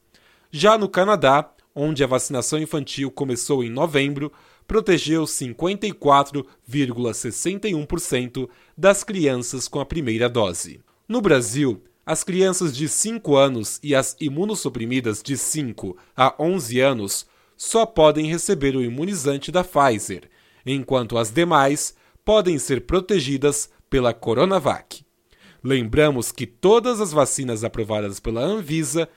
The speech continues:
são seguras e eficazes. Com o avanço da vacinação infantil no estado, o governo pretende iniciar a ampliação de uma quarta dose da vacina contra a covid dezenove.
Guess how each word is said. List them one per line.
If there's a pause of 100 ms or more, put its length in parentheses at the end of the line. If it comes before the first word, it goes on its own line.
(140)
são
seguras
e
eficazes. (440)
Com
o
avanço
da
vacinação
infantil
no
estado, (360)
o
governo (220)
pretende
iniciar
a
ampliação (220)
de
uma
quarta
dose
da
vacina
contra
a
covid
dezenove.